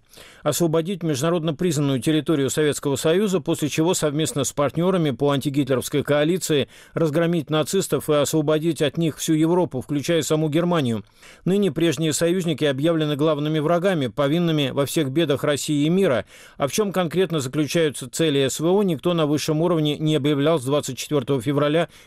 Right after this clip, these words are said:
две тысячи двадцать второго года. Впрочем, изначально заявленные демилитаризация, денацификация тоже не выглядели чем-то понятным и конкретным. В общем, переписать учебники истории оказалось гораздо легче, чем извлечь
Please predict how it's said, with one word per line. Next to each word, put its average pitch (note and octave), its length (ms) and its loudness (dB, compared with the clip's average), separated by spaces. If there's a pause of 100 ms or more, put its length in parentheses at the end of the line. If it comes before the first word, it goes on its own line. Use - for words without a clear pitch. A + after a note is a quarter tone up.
две D#3+ 140 2
тысячи D3+ 320 0
двадцать C#3 320 -2
второго D3+ 340 2
года. D3+ 340 0 (480)
Впрочем, F3 480 0
изначально E3 560 0
заявленные D#3 640 0
демилитаризация, D3+ 1000 0
денацификация D#3 920 -2
тоже E3+ 320 0
не D#3 120 0
выглядели D3+ 460 0
чем-то C#3+ 360 -2
понятным D3+ 520 -2
и C3 40 -2
конкретным. D#3+ 600 -2 (400)
В - 60 -2
общем, F3+ 300 0
переписать D#3 500 -2
учебники D3 460 -2
истории G3 320 0
оказалось D#3 500 0
гораздо D3+ 380 0
легче, E3 400 -2
чем F3 200 -2
извлечь C3+ 400 -2